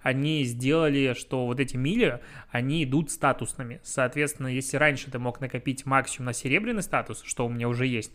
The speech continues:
то сейчас, благодаря этим статусным милям, ты можешь накопить на Gold.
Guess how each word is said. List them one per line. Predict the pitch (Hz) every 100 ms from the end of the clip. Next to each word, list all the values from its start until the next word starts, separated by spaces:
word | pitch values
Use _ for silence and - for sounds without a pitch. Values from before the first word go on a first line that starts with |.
| - - -
то | 131
сейчас, | - 120 160 214
благодаря | 175 135 135 131
этим | 120 123
статусным | - 135 127 - 123
милям, | 143 226 143
ты | 127
можешь | 143 170
накопить | 131 131 - 165
на | 135
Gold. | 127 143 120